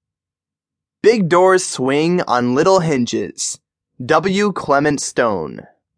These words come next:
On the following pages, you will find the habits I have implemented to transform my life. These habits are organized into different categories, including diet, body, wealth, inner circle,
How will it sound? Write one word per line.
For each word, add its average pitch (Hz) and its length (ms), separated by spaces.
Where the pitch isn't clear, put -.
On 180 120
the 180 60
following 185 480
pages, 117 640
you 196 160
will 262 140
find 151 360
the 120 60
habits 120 500
I 160 120
have 196 160
implemented 127 680
to 131 120
transform 151 800
my 135 140
life. 110 640
These 202 240
habits 120 400
are 156 140
organized 123 680
into 160 200
different 202 420
categories, 120 760
including 127 720
diet, 131 600
body, 120 640
wealth, 120 500
inner 180 220
circle, 160 640